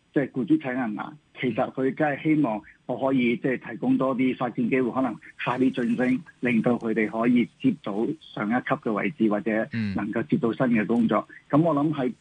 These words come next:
Speaker 1: 企業裏邊嘅考量，即係或者我哋人力資源嘅考量，都，通常都係希望內部晉升啦，
Speaker 2: 嗯哼。
Speaker 1: 可以，希望可以有接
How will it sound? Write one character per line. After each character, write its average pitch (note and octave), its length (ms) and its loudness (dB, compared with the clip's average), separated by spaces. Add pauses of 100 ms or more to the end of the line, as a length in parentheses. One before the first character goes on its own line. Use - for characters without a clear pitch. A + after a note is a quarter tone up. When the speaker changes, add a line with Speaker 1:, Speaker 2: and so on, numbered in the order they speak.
Speaker 1:
企 B2+ 80 -8 (160)
業 A#2 120 -2
裏 A2+ 80 2
邊 G#2+ 180 0
嘅 G#2 60 -2
考 A2+ 240 -4
量， G#2+ 240 0 (380)
即 D3+ 60 4
係 C#3 60 4
或 A#2 100 0
者 C3+ 120 -2
我 B2+ 80 0
哋 A#2 120 0
人 G#2 180 -2
力 A#2 140 -6
資 D3 120 2
源 A2+ 140 2
嘅 G2 80 -6
考 A#2+ 120 -4
量， A#2 220 0
都， C3+ 160 2 (320)
通 D#3+ 200 2
常 G#2 200 -4
都 B2+ 80 -2
係 A#2 180 0 (380)
希 D#3 120 4
望 A#2 220 0
內 G#2 140 -2
部 G2+ 160 -2
晉 A#2 240 -4
升 B2+ 180 0
啦， B2+ 220 -2
Speaker 2:
嗯 A#2 140 -4
哼。 A#2 180 -4
Speaker 1:
可 B2 160 0
以， A2 80 -2
希 C#3+ 140 4
望 A#2 160 0
可 A#2+ 100 -4
以 A2+ 40 0
有 A2+ 120 -2
接 - 140 -4